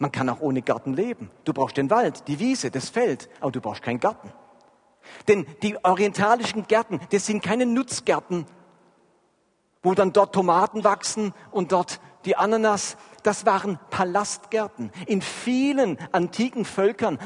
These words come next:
war es dem Volk verboten, einen Garten zu haben. Das war das Vorrecht der Könige.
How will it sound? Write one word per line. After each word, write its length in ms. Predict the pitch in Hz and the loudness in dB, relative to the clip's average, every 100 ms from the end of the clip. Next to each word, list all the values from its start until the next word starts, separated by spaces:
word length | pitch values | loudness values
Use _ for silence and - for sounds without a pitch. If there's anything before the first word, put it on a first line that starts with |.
| 175 | -2
war 200 | 170 208 | 0 2
es 140 | 196 | -2
dem 160 | - 170 | -2 -4
Volk 460 | - - 202 226 - | -4 0 0 0 -4
verboten, 640 | 175 127 165 202 - 208 | -6 0 2 2 0 -6
einen 280 | 165 151 143 | -4 -4 0
Garten 380 | 135 139 - 196 | 0 0 -6 -12
zu 220 | 196 185 | -10 -8
haben. 320 | 226 - 110 - - | -8 -10 -12 -18 -6
Das 200 | - - | -2 0
war 120 | 147 147 | 0 -2
das 160 | 139 | -4
Vorrecht 480 | - 165 151 139 - - - | -2 0 0 -2 -8 -12 -6
der 140 | 120 | -6
Könige. 680 | - - 156 185 202 - | -6 -4 -2 -2 -4 -8